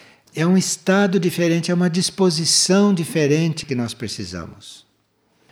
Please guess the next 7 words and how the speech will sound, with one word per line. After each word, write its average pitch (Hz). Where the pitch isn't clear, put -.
Nós 151
precisamos 202
estar 202
numa 180
outra 185
disposição. 170
Isto, 156